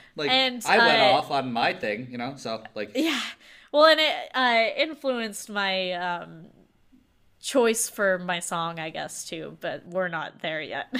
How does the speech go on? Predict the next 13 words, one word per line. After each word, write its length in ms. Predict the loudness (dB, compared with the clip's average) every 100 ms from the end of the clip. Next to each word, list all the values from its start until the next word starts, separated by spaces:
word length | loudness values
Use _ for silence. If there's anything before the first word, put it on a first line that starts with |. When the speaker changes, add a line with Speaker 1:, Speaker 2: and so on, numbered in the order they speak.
| 0
Speaker 2:
<laughs> 140 | 0 0 -8 -20 -20 -20 _
Speaker 1:
Yeah. 240 | 0 0 -2 -12 _
So 140 | 0 4
let's 160 | 4 6
get 180 | 6
into 220 | 6 2 2
our 100 | 2
final 300 | 2 2 2
ratings 300 | 0 0 -4
for 80 |
the 140 | -2 2
album. 440 | 2 0 -6 -8 -8
Um, 580 | -4 -2 -4 -6 -12